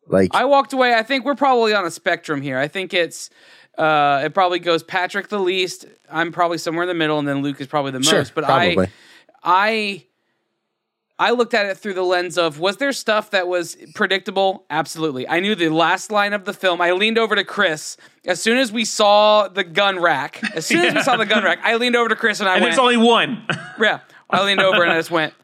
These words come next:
Speaker 2: "We'll take two." <laughs> Um, and so that was like, but that was fun for me. Like, I was like, "Okay," because I know, I know Tomb Raider, I know Lara Croft.
Speaker 1: Yeah.
Speaker 2: I know that, like, I played those games. And so, you know, these certain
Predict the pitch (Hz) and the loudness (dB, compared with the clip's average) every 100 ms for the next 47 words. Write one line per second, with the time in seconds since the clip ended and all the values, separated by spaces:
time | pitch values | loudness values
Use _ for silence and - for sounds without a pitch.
0 | _ - 120 117 - - - _ _ - | _ -18 -16 -18 -20 -20 -20 _ _ -14
1 | - 640 - - - 294 - 254 269 277 | -10 -10 -10 -12 -2 -2 -2 -10 -8 -8
2 | 226 - 190 180 160 147 135 _ _ _ | -8 -2 2 2 0 -4 -12 _ _ _
3 | - 156 _ _ - - 196 190 180 180 | -20 -20 _ _ -20 -8 -2 0 2 0
4 | 175 165 - _ _ _ _ _ _ _ | -2 -8 -14 _ _ _ _ _ _ _
5 | - 247 247 240 226 214 202 180 240 294 | 0 2 2 0 2 0 0 -6 -4 0
6 | 302 277 - 359 359 - 175 139 127 147 | 2 0 2 2 2 0 -2 -2 -4 0
7 | 220 226 208 196 247 202 175 170 - 269 | 0 2 0 0 0 0 0 -2 -4 -2
8 | 277 262 262 262 254 208 202 214 247 247 | 0 0 0 0 0 0 -2 2 0 0
9 | - 320 294 170 143 156 175 202 190 190 | 0 0 2 0 0 0 2 2 2 4
10 | 190 185 - 214 165 123 - - - 143 | 4 2 0 2 2 -2 -14 -20 -4 0
11 | 135 185 196 196 214 208 196 180 170 180 | 2 2 0 2 2 0 0 -2 0 0
12 | 190 - 226 240 196 160 165 139 147 175 | -2 0 0 0 0 -2 -4 -6 -6 -8
13 | 175 190 175 165 202 185 190 214 190 175 | 0 2 2 -2 -8 -4 -2 -2 -4 -10
14 | - 196 170 196 190 | -8 -4 -4 -6 -12